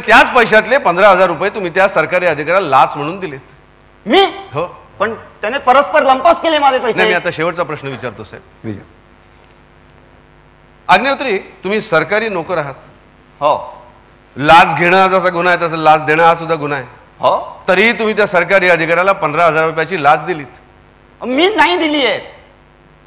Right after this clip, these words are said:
Speaker 2: माझा काय संबंध आहे? त्याने परस्पर पैसे घेतले ना ते.
Speaker 1: नाही, नाही, पण त्या मधुकर विनायक देशमुखने जेव्हा ते निळ्या रंगाचं पाकिट त्या सरकारी अधिकाऱ्याला दिलं, त्यात ते,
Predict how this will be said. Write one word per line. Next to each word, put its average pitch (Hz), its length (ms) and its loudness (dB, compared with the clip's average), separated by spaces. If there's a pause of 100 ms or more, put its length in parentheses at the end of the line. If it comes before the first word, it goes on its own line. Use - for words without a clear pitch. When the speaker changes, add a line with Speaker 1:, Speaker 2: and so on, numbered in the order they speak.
(420)
Speaker 2:
माझा 247 220 2
काय 320 120 4
संबंध 277 340 -2
आहे? 247 160 -2
त्याने 262 280 -6
परस्पर 294 420 0
पैसे 311 260 0
घेतले 269 280 -2
ना 311 120 0
ते. 302 440 -2 (640)
Speaker 1:
नाही, 285 160 4
नाही, - 20 2
पण 208 300 2 (100)
त्या 220 240 6
मधुकर 214 420 2
विनायक 220 340 2
देशमुखने 175 500 -2
जेव्हा 185 220 2
ते 233 140 0
निळ्या 185 220 4
रंगाचं 185 300 2
पाकिट 165 320 2
त्या 202 160 0
सरकारी 170 440 0
अधिकाऱ्याला 151 400 0
दिलं, 156 140 -2
त्यात 170 200 0
ते, 165 200 -10